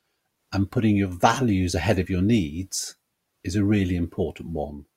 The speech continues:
and particularly right now. So it stops you, as you've talked about, Michael, just taking every opportunity coming when you're trying to grow a business. It doesn't work out well long term. It might feel great in the short term,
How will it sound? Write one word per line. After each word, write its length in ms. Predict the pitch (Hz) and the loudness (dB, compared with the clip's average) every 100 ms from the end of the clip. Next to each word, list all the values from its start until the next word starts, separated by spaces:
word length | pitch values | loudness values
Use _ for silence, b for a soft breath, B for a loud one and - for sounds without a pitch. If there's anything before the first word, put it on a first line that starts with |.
| _ | _
and 140 | 110 110 | -10 -8
particularly 420 | - 135 120 104 | -6 -2 0 2
right 180 | 98 85 | 2 0
now. 360 | 78 67 69 _ _ _ _ _ _ _ _ _ _ _ | -4 -6 -10 _ _ _ _ _ _ _ _ _ _ _
So 220 | - 104 | -2 2
it 120 | 104 | 0
stops 460 | - - 113 - - | 0 -2 -2 -2 -2
you, 240 | 101 95 | 2 2
as 160 | 92 101 | 0 0
you've 220 | 101 95 | -2 -2
talked 260 | 98 87 - | -6 -8 -2
about, 220 | 82 80 | 0 2
Michael, 340 | 85 85 - | 0 0 -2
just 300 | 80 92 - | -6 -6 -6
taking 400 | - 95 - 95 | 0 0 2 0
every 200 | 92 92 | 2 0
opportunity 640 | 87 - - 101 82 - 87 | -2 -4 -4 -2 -2 -4 -2
coming 380 | - 98 85 | 2 4 2
when 160 | 80 85 | 0 -2
you're 100 | 85 | -4
trying 260 | - 95 87 | -4 -2 0
to 40 | |
grow 200 | 92 87 | 2 0
a 40 | |
business. 680 | 90 - - - 92 - - - _ _ _ _ _ _ _ _ _ _ _ _ _ | 2 0 0 -4 -4 -6 -10 -16 _ _ _ _ _ _ _ _ _ _ _ _ _
It 180 | 120 131 | -6 2
doesn't 280 | 123 107 101 | 4 4 2
work 280 | 101 95 - | 2 2 2
out 280 | 101 98 | 2 2
well 260 | 95 95 95 | 2 2 4
long 240 | 92 90 | 4 2
term. 460 | 87 92 73 71 71 _ _ _ _ | 2 0 0 -4 -12 _ _ _ _
It 140 | 104 101 | -4 2
might 300 | 101 110 - | 4 4 0
feel 160 | 101 | -4
great 340 | 87 110 92 - | 2 2 2 0
in 60 | |
the 60 | 87 | 0
short 280 | - 151 - | 6 6 4
term, 540 | - 78 80 92 107 | -2 -2 -2 -4 -8